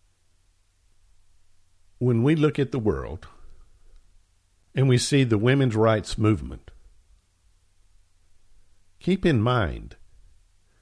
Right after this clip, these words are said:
that these women are actually just carrying out the will of Satan,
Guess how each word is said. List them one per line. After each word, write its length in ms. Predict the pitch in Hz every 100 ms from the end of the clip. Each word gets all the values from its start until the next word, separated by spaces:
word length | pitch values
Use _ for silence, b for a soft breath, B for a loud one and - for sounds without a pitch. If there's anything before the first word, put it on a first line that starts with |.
| _ _
that 220 | 127 135
these 260 | 143 165 131
women 520 | 147 165 123 101 110
are 180 | - 113
actually 460 | 135 139 - 120 113
just 320 | 120 123 -
carrying 420 | - 143 120 117
out 380 | 131 101 87 - - -
the 120 | - 113
will 280 | 120 107
of 80 | 95
Satan, 560 | - 110 85 - -